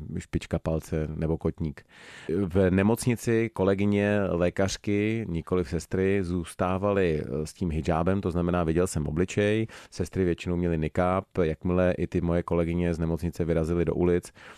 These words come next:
tak, eh, v tu ránu měly ten nikáb, to znamená, měly jenom průzor, eh, očí. Já jsem to, eh, povolení od nich získal čistě tak, že jsem se prostě zeptal a jim to nevadilo, takže když respektujete vůli jak pacienta, tak vašeho kolegy,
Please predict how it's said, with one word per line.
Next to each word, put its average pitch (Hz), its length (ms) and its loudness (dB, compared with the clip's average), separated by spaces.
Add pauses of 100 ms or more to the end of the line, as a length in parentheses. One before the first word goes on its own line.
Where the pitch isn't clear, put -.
(120)
tak, 82 200 -2 (120)
eh, 85 40 2 (180)
v 78 80 -8
tu - 120 -6
ránu 80 300 0
měly 80 300 0
ten 80 280 -2
nikáb, 78 360 -4
to 78 80 -4
znamená, 78 320 -2
měly 78 200 -2
jenom 78 320 -2
průzor, 76 460 -2 (100)
eh, - 60 -6 (180)
očí. - 400 -8 (460)
Já 85 200 2
jsem 101 360 2
to, 104 360 4
eh, 92 340 4
povolení 98 520 2
od 95 100 0
nich 92 140 2
získal 98 460 0
čistě - 340 -2
tak, 87 200 0
že 92 100 2
jsem 90 180 0
se 98 120 -2
prostě 87 280 -2
zeptal 95 520 0
a 95 80 0
jim 90 180 2
to 95 80 0
nevadilo, 90 640 2
takže 87 280 -2
když 85 220 -4
respektujete 90 840 2
vůli 87 300 2
jak 85 160 0
pacienta, 85 500 -2
tak 85 140 -4
vašeho 85 320 -2
kolegy, 85 460 0